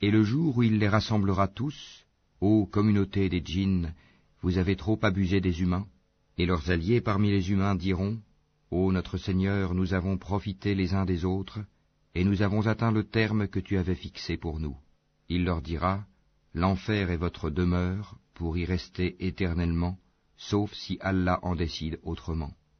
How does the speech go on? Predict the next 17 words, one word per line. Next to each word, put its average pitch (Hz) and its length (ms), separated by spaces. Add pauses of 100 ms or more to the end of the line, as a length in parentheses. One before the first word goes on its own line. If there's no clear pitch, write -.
(240)
Vraiment, 87 440 (500)
ton 90 120
Seigneur 87 480
est 85 60
sage 71 500 (200)
et 85 160
omniscient. 80 580 (460)
Et 107 180
ainsi 143 520 (100)
accordons-nous 104 760
à 95 60
certains 95 520
injustes 92 560
l'autorité 95 640
sur 82 240
d'autres 80 520
injustes, 73 540